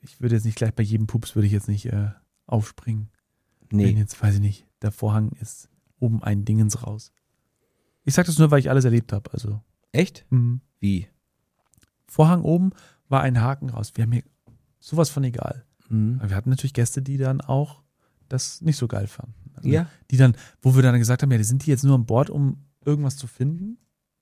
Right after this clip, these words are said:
Speaker 2: Gibt's solche auch, die sind auf der Suche nach Cocktailgutschein, weißt
Speaker 1: Ja,
Speaker 2: du? Kriegen einen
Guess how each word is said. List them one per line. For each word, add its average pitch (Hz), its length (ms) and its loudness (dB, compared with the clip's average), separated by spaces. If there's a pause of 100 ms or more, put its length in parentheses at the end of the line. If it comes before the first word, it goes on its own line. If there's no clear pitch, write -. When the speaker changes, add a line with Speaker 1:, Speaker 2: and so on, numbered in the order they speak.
(540)
Speaker 2:
Gibt's 117 200 -2
solche 113 280 2
auch, 107 180 4
die 104 100 -2
sind 101 100 2
auf 101 140 2
der 101 160 4
Suche 110 320 4
nach 98 220 0
Cocktailgutschein, 107 760 2
weißt 113 140 2
Speaker 1:
Ja, 156 60 6
Speaker 2:
du? 143 80 0
Kriegen - 240 -6
einen - 20 4